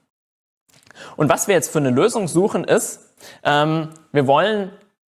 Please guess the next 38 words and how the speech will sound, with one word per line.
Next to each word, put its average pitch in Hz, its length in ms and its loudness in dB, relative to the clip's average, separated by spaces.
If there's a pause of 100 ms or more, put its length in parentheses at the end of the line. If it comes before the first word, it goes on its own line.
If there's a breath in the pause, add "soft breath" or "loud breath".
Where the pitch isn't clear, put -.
(120)
die - 80 2
einzelnen 170 420 -2
Knoten 196 400 -2
jetzt 151 160 -2
mit 156 160 0
den 147 100 0
Farben 147 280 0
Rot, 170 260 0
Grün 170 220 0
und 127 120 -4
Blau 139 380 0 (220 loud breath)
so 147 260 0
einfärben, 208 640 0 (300 loud breath)
dass - 500 -2
von 135 200 -2
keiner 196 340 -2
Kante 175 400 -4
die 139 120 -4
Knoten, 165 560 -2 (220 loud breath)
äh, 139 300 2 (100)
die 135 80 -2
gleiche 131 340 -2
Farbe 110 380 -4
haben. 110 140 -4
Also - 160 2
das 135 180 -2
heißt, 160 320 -2 (320 loud breath)
irgendwie, 147 380 0
wir 131 100 0
wollen 156 240 2
jetzt, 151 400 -4
dass, - 400 -2 (460)
ähm, 120 460 -2 (540)
dass - 280 0
diese 185 200 2
beiden 135 300 0
Knoten 202 380 0
hier, 185 320 -2